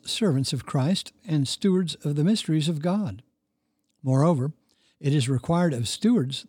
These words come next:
that they be found trustworthy. But with me, it is a very small thing that I should be judged by you or by any human court.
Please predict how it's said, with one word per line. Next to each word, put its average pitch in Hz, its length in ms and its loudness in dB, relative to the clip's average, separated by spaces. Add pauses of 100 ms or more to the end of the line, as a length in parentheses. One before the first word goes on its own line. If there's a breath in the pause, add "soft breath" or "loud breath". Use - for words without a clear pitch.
that 156 180 -6
they 175 140 2
be 175 180 2
found 135 520 0
trustworthy. 123 680 -2 (800)
But 120 140 -8
with 113 180 -2
me, 135 300 4 (480 soft breath)
it 139 80 -2
is 131 100 2
a 135 60 2
very 143 260 2
small 175 380 2
thing 139 360 0
that 139 120 -2
I 151 120 0
should 120 240 -4
be 117 100 -2
judged 120 440 -2
by 113 200 -4
you 180 260 2
or 190 180 0
by 196 200 0
any 190 300 4
human 113 360 0
court. 107 360 -4